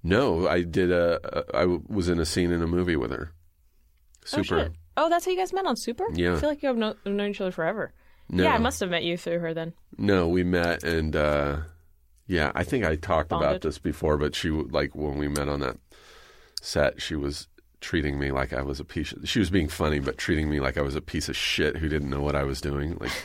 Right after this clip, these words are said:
Speaker 2: <laughs>
Speaker 1: she'd be like, "Those are the cameras." Like, that they, and I was like, "Yeah, I know." And <laughs> they'd,
Speaker 2: Oh,
Speaker 1: he'd
Speaker 2: she's
Speaker 1: be
Speaker 2: sassy.
Speaker 1: like, th-, like,
Speaker 2: She's sassy.
Speaker 1: James would yell action. She's like, she, she'd go, "That means start." <laughs> Like,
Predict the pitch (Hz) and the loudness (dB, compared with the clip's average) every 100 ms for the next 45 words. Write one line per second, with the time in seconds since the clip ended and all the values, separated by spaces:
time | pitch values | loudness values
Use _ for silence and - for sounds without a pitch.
0 | - - 302 392 403 98 82 - - - | -14 -6 -6 -6 -8 -4 -2 -4 -12 -20
1 | - - 110 120 135 123 123 117 107 92 | -20 0 2 4 2 2 2 2 4 2
2 | 73 73 95 82 90 95 90 95 92 90 | 0 0 0 0 2 2 2 2 4 2
3 | - - 110 98 98 95 92 85 123 110 | 2 0 2 2 2 2 2 4 2 4
4 | 107 101 85 82 80 - - 76 73 - | 4 4 2 2 -4 -8 -2 2 2 0
5 | - - - - - - - - - - | -2 -2 -6 -8 -8 -6 -6 -8 -14 -18
6 | - - - 90 - 185 113 107 98 104 | -20 -12 -2 2 2 2 2 2 4 4
7 | 226 - 156 - 143 131 131 120 101 147 | 4 2 -4 -2 0 2 4 4 4 2
8 | 196 117 98 120 104 104 98 87 - - | -2 -2 0 2 2 2 0 -2 -4 2
9 | 92 87 78 78 - 90 80 76 87 73 | 4 6 2 0 0 0 0 -2 -4 -2
10 | 85 80 - - 90 - 82 - 80 76 | -2 -4 -6 -4 -4 -6 -10 -8 -6 -4
11 | 67 - - - 101 - - 78 67 - | -6 -8 -8 -4 -4 -4 0 0 0 -4
12 | - - - - - - - - - 131 | -20 -20 -6 -6 -4 -8 -10 -10 2 2